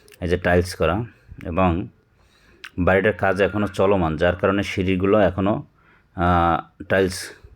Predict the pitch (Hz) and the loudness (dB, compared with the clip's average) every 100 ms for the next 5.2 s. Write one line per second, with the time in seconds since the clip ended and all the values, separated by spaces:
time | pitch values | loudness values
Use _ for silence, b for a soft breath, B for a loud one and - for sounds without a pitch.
0 | - - 92 92 98 90 95 92 90 95 | -10 0 0 2 -2 -2 0 2 2 0
1 | 92 98 101 85 90 92 b b b b | 0 2 2 0 -4 -10 b b b b
2 | b 87 82 87 92 87 82 85 87 90 | b -4 0 2 4 2 2 0 0 0
3 | 90 92 85 87 90 90 95 95 98 92 | 0 0 -2 -4 -6 -4 2 2 2 -2
4 | 101 92 87 90 82 80 82 82 95 82 | -2 -4 -4 -2 0 0 0 -2 -4 -2
5 | 78 85 | -2 -2